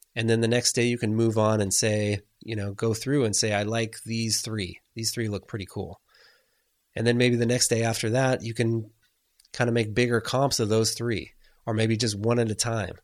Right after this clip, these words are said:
But you just take it in baby steps, and it helps you to, to know that you're not gonna have to tackle this whole thing all in one day.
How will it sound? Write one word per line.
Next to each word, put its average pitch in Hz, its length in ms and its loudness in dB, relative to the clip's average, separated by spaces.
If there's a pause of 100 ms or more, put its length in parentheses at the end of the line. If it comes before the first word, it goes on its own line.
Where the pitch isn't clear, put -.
(600)
But 127 100 -4
you 127 80 0
just 127 180 2
take 156 200 4
it 131 60 2
in 117 100 0
baby 117 300 2
steps, 95 340 -2
and 104 80 -4
it - 80 -2
helps 147 340 0
you 117 160 0
to, 107 460 2 (560)
to 135 100 0
know 135 220 6
that 123 160 2
you're 139 80 0
not 139 120 4
gonna 123 140 2
have 113 120 2
to - 60 -6
tackle 110 360 -4
this 104 160 0
whole 120 180 2
thing 110 320 0
all 113 300 -2
in 95 100 -2
one 98 220 0
day. 90 340 -4